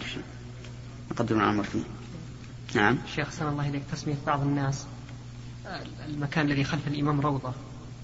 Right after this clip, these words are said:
Speaker 1: ها؟
Speaker 2: أقول تسمية
Speaker 1: إي
Speaker 2: بعض
Speaker 1: نعم.
Speaker 2: الناس الم-، المكان الذي خلف الإمام روضة في عموم المساجد.
Speaker 1: إي نعم، هذه تسمية عامية. لا، العامة يسمون ما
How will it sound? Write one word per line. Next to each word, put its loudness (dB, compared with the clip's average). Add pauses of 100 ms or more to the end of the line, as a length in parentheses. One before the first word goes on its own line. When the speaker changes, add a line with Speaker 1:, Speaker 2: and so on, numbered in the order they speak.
(220)
Speaker 1:
ها؟ 12 (260)
Speaker 2:
أقول 0
تسمية 0
Speaker 1:
إي 12
Speaker 2:
بعض 12
Speaker 1:
نعم. 12
Speaker 2:
الناس 2 (520)
الم-، 0
المكان 2
الذي 0
خلف -2
الإمام 2
روضة 2 (720)
في 2
عموم 6
المساجد. 2 (140)
Speaker 1:
إي 12
نعم، 12
هذه 12
تسمية 12
عامية. 12 (2000)
لا، 8 (420)
العامة 12 (340)
يسمون 12
ما 12